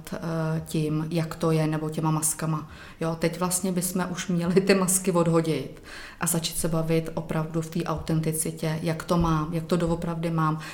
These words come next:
a nestydět se za to, že teď to mám takhle. Od toho jsme my ženy, aby jsme mezi sebou spolupracovali, protože někdy mám bolest jedna, pak to má zas ta druhá,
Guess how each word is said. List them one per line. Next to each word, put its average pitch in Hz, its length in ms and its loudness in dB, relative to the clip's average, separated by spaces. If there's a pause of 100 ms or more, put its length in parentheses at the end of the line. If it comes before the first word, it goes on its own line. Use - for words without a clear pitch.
(140)
a 175 60 0
nestydět 180 540 4
se 185 120 4
za 170 140 2
to, 170 180 -2
že 170 120 2
teď 170 220 0
to 185 100 4
mám 170 220 4
takhle. 160 440 0 (380)
Od 170 120 -2
toho 190 180 6
jsme 190 200 2
my 190 160 4
ženy, 175 280 2
aby 175 180 0
jsme 175 180 0
mezi 170 220 0
sebou 175 280 0
spolupracovali, 170 880 0
protože 175 360 -2 (120)
někdy 175 340 0
mám 175 380 2 (120)
bolest 180 520 2
jedna, 165 500 2 (340)
pak 185 140 2
to 185 140 2
má 180 180 4
zas 170 160 -2
ta 185 120 -2
druhá, 175 600 4